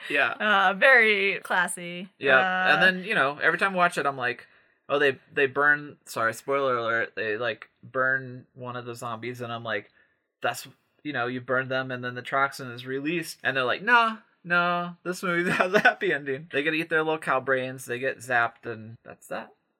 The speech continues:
Speaker 2: It's fun. I think, uh, I was curious what the critics thought at the time and looked at some reviews. I think the word sophomoric is thrown <laughs> around a lot,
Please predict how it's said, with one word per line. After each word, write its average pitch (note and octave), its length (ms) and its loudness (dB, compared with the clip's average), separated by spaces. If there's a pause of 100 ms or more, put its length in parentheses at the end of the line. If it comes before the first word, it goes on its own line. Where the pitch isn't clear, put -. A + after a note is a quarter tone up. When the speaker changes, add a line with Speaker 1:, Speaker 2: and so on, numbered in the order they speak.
(360)
Speaker 2:
It's B4+ 140 -2
fun. B3 320 4
I B3 80 2
think, E4 400 -6
uh, A3+ 220 2
I A#3+ 120 2
was C4 160 -2 (200)
curious B3+ 480 2
what A3 360 2
the G3+ 200 -10
critics A3 480 -8
thought G3 260 0
at F#3+ 140 -6
the G3 60 -14
time F#3+ 580 -6
and F#3+ 260 -10
looked G3 160 -14
at F#3+ 100 -14
some G3 140 -12
reviews. F3+ 540 -10
I G3+ 80 -8
think A3 220 -12
the G3 100 -10
word G3 360 -4
sophomoric G3+ 840 0
is F#3+ 160 -8
thrown G#3+ 260 -8
<laughs> G3+ 80 -12
around G3+ 260 -6
a G3 80 -10
lot, - 340 -10